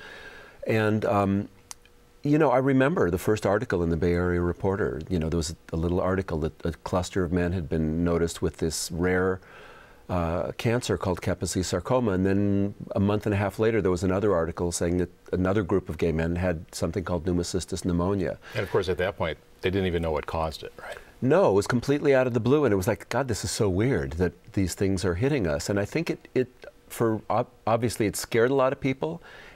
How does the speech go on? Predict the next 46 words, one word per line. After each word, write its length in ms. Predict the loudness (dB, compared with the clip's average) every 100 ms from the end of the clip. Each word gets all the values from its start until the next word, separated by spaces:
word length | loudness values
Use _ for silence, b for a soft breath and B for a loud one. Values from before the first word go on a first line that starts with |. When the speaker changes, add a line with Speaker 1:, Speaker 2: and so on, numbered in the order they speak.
| B
Speaker 1:
And 580 | -2 0 0 0 -2 -6 -12 -20 _ _ _ -16 -14 -6
we, 180 | -2 0
you 100 | 2
know, 120 | 2
had 280 | 0 0 0
no 140 | 2
way 160 | 4 4
of 100 | 4
knowing 380 | 2 2 2 0
at 120 | 0
that 160 | -4
point 200 | -2 -2
how 100 | -2
bad 260 | -2 0 0
it 60 | -2
was 120 | -4
gonna 200 | -6 -4
get. 380 | -2 -2 -6 B B B B B
Speaker 2:
Looking 280 | -2 0 0
at 100 | 0
the 80 | -4
film, 320 | 0 0 0
you 80 | -2
see 180 | -2 -2
these 160 | -2
very 440 | -4 -2 0 0 -2
poignant 540 | -6 -4 -2 -2 -4
pictures 400 | -6 -4 -2 -2
of 120 | -4
these 240 | -2 -4 -2
young, 440 | -2 0 -2 -2 -2
vibrant 500 | 0 0 0 -2 -2
men, 360 | -2 -2 -4
healthy, 580 | -4 -2 -2 -4 -8 -10 B B B -4
and 160 | -2
then 300 | 0 0 -4 -4
other 440 | -2 0 0 -2
young 240 | -4 -2
men, 240 | -2 -2 -2
as 180 | -4 -2
they 320 | -2 -2 -6 -6
develop 520 | -2 0 2 2 0
aids, 520 | -2 -2 -4 -8 -10 -6
uh, 260 | -4 -4 -4
emaciated 880 | -2 -2 -2 -2 -2 -2 -4 -6 -6
and 200 | -8